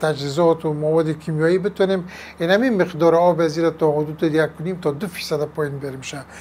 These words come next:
و دوباره به شرکت‌های داخلی هم نفت از این عرضه کنیم شه. در پولی ساحه انگوت ما سه چاه دگ-، در ساحه آق دریا فعال ساخته می‌شه که اینم در سالهای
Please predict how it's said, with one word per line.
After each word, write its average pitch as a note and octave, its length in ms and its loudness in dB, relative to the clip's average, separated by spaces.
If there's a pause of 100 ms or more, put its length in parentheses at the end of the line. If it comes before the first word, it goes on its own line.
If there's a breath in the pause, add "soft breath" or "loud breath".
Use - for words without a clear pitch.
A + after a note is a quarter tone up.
(300 loud breath)
و D#3+ 100 0
دوباره D#3 460 2 (380)
به D#3 100 2
شرکت‌های D#3 540 0
داخلی D#3 400 -2
هم F3 200 -2
نفت D#3+ 180 -4
از C#3+ 180 -2
این D3+ 80 2
عرضه C#3 260 -2
کنیم C#3+ 240 -10
شه. C3+ 240 -10 (540 loud breath)
در E3+ 80 4
پولی F#3 360 2
ساحه F#3+ 600 6
انگوت F3 500 4
ما F3+ 340 2 (360 loud breath)
سه A3 280 4
چاه F3+ 300 4
دگ-، F3 240 0 (520)
در D#3+ 760 -2
ساحه F3 640 2 (800 loud breath)
آق E3 200 2
دریا F3+ 360 6
فعال D3+ 320 2
ساخته D3 380 -8
می‌شه C#3+ 220 -10 (540 loud breath)
که G#3 100 -2
اینم F#3 180 4
در D#3+ 100 6
سالهای E3+ 840 4